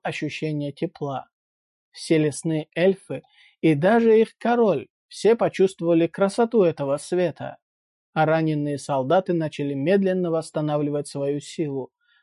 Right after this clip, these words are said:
а свет рассеивал наведенную на них порчу. Но это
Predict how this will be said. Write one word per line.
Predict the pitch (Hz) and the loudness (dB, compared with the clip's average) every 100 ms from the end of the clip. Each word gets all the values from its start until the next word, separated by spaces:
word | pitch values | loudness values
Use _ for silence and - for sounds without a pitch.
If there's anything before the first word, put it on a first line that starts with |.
| _ | _
а | 156 127 | -2 -2
свет | - 170 208 | 0 0 2
рассеивал | 170 156 - 165 165 160 151 147 _ _ - | 0 0 -2 2 4 4 2 -2 _ _ -2
наведенную | 160 143 131 147 156 156 151 | 0 0 -2 -2 0 0 -2
на | 151 139 | -2 -4
них | 139 - - | -6 -8 -4
порчу. | 202 143 - - 127 _ _ _ _ _ _ _ _ _ 160 | -2 -2 -6 -16 -16 _ _ _ _ _ _ _ _ _ -2
Но | 156 143 | 0 2
это | 147 202 - 196 | 2 2 4 0